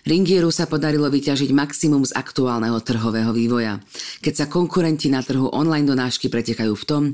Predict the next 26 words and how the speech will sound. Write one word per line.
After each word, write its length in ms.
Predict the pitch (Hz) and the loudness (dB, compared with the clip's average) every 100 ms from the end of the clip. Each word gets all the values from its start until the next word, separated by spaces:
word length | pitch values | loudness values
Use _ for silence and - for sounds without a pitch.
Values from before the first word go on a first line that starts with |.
| - - - | -6 -18 -12
kto 240 | - 196 | -2 0
získa 320 | 165 151 - 123 | 2 0 -2 -2
globálnu 540 | 120 113 113 107 104 | 0 0 0 2 2
líderskú 420 | 98 104 - 104 | 2 0 -2 -4
pozíciu. 640 | 110 110 113 - 107 98 95 _ _ _ - - - | -2 0 0 0 -2 -2 -6 _ _ _ -14 -12 -8
Bistro 400 | - 180 196 190 | 0 0 0 0
S 160 | 196 180 | 0 0
K 240 | - 185 | 0 0
je 40 | 180 | 2
najväčšou 480 | 180 185 185 180 160 | 2 2 0 0 2
donáškovou 480 | 156 151 147 143 143 | 2 2 0 0 -2
službou 400 | 139 147 143 139 | 0 0 0 0
na 160 | 139 | 0
Slovensku. 640 | 135 147 131 123 - 117 104 - - - | -2 0 0 -2 -2 -2 -2 -8 -16 -6
Podľa 320 | 151 147 143 | -2 0 2
Ringieru 320 | 165 160 170 | 2 4 4
má 160 | 151 143 | 4 2
v 80 | 135 | 0
ponuke 400 | 143 143 143 131 | 2 2 0 -2
dvetisíc 480 | 147 151 156 139 123 | 0 0 0 0 0
reštaurácií 800 | 131 - 151 143 135 - 135 - | -2 0 -2 -2 -4 0 0 0
a 160 | 110 | -4
štyristo 480 | - 175 170 - 127 | -2 0 0 0 -2
tisíc 320 | 120 110 113 | -2 -2 -2
aktívnych 560 | - 110 - 113 107 107 | -4 -6 -2 0 0 0
zákazníkov. 800 | 104 123 113 107 98 104 98 | -2 -2 0 0 0 -4 -4